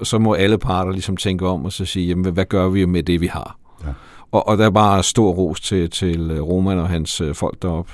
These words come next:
Speaker 1: Og vi havde også en ualmindelig god studerende, der arbejdede på det, og de var ret hurtige til at sadle om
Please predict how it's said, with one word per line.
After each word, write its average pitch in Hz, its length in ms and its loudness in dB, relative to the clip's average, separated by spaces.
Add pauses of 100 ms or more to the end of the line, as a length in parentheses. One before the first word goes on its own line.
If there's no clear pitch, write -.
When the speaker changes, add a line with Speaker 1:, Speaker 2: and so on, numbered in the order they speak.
(140)
Speaker 1:
Og 92 120 -2
vi 92 40 2
havde 90 140 2
også 87 160 -2
en 82 60 -4
ualmindelig 95 380 2
god 92 160 0
studerende, 87 460 -4 (320)
der 98 60 -4
arbejdede 85 360 0
på 90 220 -2
det, 90 100 -4
og - 120 -6
de 95 100 0
var 92 60 2
ret 87 180 2
hurtige 92 340 0
til 95 360 -2
at 90 300 -6 (500)
sadle 87 400 2
om 85 240 0